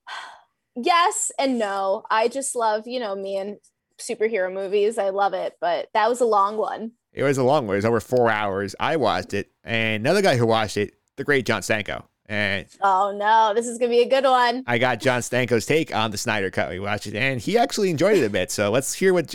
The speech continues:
Speaker 2: how John Stanko graded the Snyder Cut on episode one eighty-two. So we jumped forward a little bit. We're into May now.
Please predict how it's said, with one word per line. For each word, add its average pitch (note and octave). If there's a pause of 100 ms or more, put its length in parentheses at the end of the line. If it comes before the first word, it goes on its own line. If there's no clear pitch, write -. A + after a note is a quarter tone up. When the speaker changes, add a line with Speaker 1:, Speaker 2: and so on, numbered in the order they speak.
(120)
Speaker 2:
how C3+
John C3+
Stanko B2
graded A#2
the G#2+
Snyder G#2+
Cut - (280)
on A2+
episode G#2
one B2 (100)
eighty-two. C3 (160)
So G#2
we G#2+
jumped B2
forward A#2+
a -
little F2+
bit. F2
We're G2+
into G#2
May F#2
now. D2+